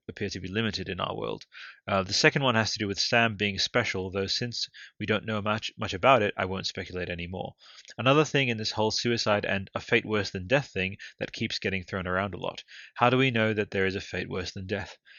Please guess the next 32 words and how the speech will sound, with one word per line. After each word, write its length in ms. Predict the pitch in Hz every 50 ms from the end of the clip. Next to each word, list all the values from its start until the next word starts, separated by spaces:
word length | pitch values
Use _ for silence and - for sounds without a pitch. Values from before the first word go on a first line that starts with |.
| - - - -
So, 500 | - - 101 95 95 92 92 92 92 -
um, 440 | - 95 92 92 92 90 92 95 101 - _ _ _ _ _ - 110
yeah, 80 | 113 113
I'll 60 | 113
throw 180 | - - 131 123
it 60 | -
to 80 | -
Mitchell. 280 | 95 110 - - - 104
What, 200 | 95 101 - 101
what 80 | 113 110
do 60 | 117
you 60 | 113
reckon 220 | 113 113 - 117
about, 320 | 98 98 95 92 - - -
uh, 100 | 98 92
what 200 | 95 98 - -
you, 180 | 101 101 101 - -
uh, 80 | 120
by 100 | 107 135
the 80 | 135 131
way, 180 | 107 95 95 - 117
Yulty 240 | 123 123 - - -
Sandwich, 300 | - 110 95 90 87 - -
thank 120 | 151 139
you 80 | 110 -
so 140 | - 101
much 200 | 92 92 92 -
for 100 | - -
your 120 | - - - -
contributions. 500 | - 92 95 92 90 92 - - - -
You're 140 | - 95 90
awesome. 240 | 92 - - 98